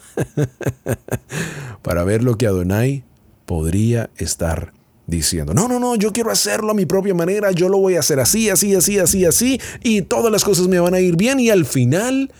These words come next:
Nunca consultaste la voz de Adonai donde Él,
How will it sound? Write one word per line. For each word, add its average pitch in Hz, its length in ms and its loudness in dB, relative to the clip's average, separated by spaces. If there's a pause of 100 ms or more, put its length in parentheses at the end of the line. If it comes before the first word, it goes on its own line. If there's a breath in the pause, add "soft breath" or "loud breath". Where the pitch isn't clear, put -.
(420 loud breath)
Nunca 135 680 -2
consultaste 104 800 0
la 107 80 2
voz 113 220 0
de 117 80 2
Adonai 120 340 0
donde 101 460 -2 (100)
Él, 143 480 -2